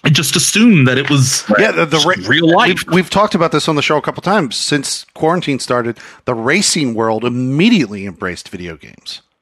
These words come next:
Speaker 1: Exactly. So for me, my expectation or my hope was that the digital racing scene, especially now that Gran-, the, the next Gran Turismo is coming out, is gonna explode,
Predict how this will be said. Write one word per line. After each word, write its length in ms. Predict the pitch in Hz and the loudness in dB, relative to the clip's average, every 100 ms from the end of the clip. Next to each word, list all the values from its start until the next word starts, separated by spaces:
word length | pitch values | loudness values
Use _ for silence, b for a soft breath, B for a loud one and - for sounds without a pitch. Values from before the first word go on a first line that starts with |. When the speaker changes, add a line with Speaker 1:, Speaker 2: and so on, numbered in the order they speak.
| _ 143 | _ 0
Speaker 1:
Exactly. 600 | 143 247 262 117 90 135 B B _ - | 2 2 2 0 -2 -4 B B _ -2
So 360 | - 190 180 | 0 2 2
for 220 | 139 180 160 | 0 2 4
me, 760 | 160 180 294 220 110 104 104 - _ - | 6 6 6 4 4 2 0 -8 _ -2
my 460 | 131 147 170 233 262 | 4 6 6 4 2
expectation 680 | 165 135 - 135 151 - 156 | 0 -2 -2 -2 0 0 2
or 100 | 147 | 4
my 220 | 143 131 | 4 2
hope 480 | - - 214 208 - | 2 2 4 2 2
was 200 | 139 135 | 2 2
that 460 | 139 120 110 - - B _ _ - | -2 0 -2 -4 -14 B _ _ -8
the 260 | 110 156 127 98 - | -2 0 0 -4 -2
digital 600 | 185 175 220 202 151 139 | 0 2 4 6 6 6
racing 600 | 156 160 - 165 139 123 | 4 2 2 2 4 4
scene, 840 | - - 135 131 143 175 202 233 - - | 2 2 4 4 6 6 4 0 -6 0
especially 1000 | 143 - - - - 226 202 214 160 131 | 0 2 -2 -2 0 2 2 4 4 4
now 220 | 123 131 | 4 4
that 200 | 131 110 | 0 -2
Gran-, 400 | 98 123 131 135 - | 0 2 2 0 0
the, 220 | 135 135 98 98 | 0 2 0 -4
the 120 | 104 131 | -2 0
next 240 | 123 - | 0 0
Gran 220 | 123 113 | 0 0
Turismo 360 | 98 117 151 151 | 0 2 4 4
is 80 | 147 | 2
coming 280 | 170 175 | 2 4
out, 240 | 180 180 190 B B _ _ _ _ _ - | 4 2 0 B B _ _ _ _ _ -4
is 220 | 156 135 | 0 0
gonna 220 | 123 147 | 0 0
explode, 1160 | 135 131 - - - - 135 120 113 92 65 - | 0 -2 -2 -2 -2 0 2 4 4 0 -4 -10